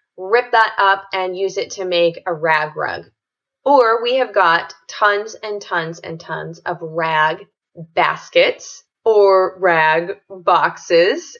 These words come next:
of things to use for cleaning, for dusting cloths and washing cars, just all kinds of things, whatever you're gonna need a rag for, right? But there comes a point <laughs> when if you have had those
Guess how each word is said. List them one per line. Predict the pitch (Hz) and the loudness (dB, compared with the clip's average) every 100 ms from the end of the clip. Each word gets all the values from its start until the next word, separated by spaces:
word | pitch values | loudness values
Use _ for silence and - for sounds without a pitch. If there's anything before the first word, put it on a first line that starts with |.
| - | 0
of | 196 190 | 0 2
things | 185 156 208 - | 0 0 -2 -8
to | 196 | -4
use | 170 175 - | -2 -2 -2
for | 254 254 | -4 -2
cleaning, | 247 208 185 180 226 | -4 -2 0 -2 -4
for | - 220 | -8 -6
dusting | 170 208 - 190 185 | -2 -2 -4 -8 -8
cloths | 180 180 175 175 175 | -2 2 4 2 0
and | 175 165 | -4 -2
washing | 156 190 - 185 | -2 -2 -4 -8
cars, | 180 160 170 - | -2 0 0 -6
just | 285 277 | -4 0
all | 262 | 2
kinds | 208 165 | 2 -2
of | 160 | -4
things, | 139 147 220 | -8 -8 0
whatever | 226 208 | 2 2
you're | 190 175 | 0 0
gonna | 170 | 0
need | 160 151 | -2 -4
a | |
rag | 151 147 156 | -2 -2 -4
for, | - 143 | -4 -6
right? | 139 139 156 - _ _ _ _ _ | -4 -2 -2 -2 _ _ _ _ _
But | 240 254 | 2 4
there | 240 | 2
comes | 240 359 320 | 0 -4 -2
a | 240 202 | -2 -4
point | - 403 220 165 180 - 349 - - | -2 0 2 2 -2 -6 -6 -6 -10
<laughs> | _ _ _ | _ _ _
when | 226 247 247 233 233 233 226 | -2 2 4 4 4 2 2
if | - 220 | -2 -2
you | 226 233 233 240 285 | 2 2 4 0 -2
have | 311 | -6
had | 254 233 254 269 | 0 2 2 0
those | 247 240 240 | 0 0 0